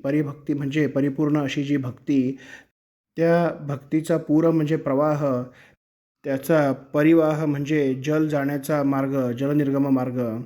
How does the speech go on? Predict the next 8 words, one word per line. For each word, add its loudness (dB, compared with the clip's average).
हा 0
मार्ग 0
मोहद 2
म्हणजे 0
मोह 2
उत्पन्न 0
करणारा 0
असा. -6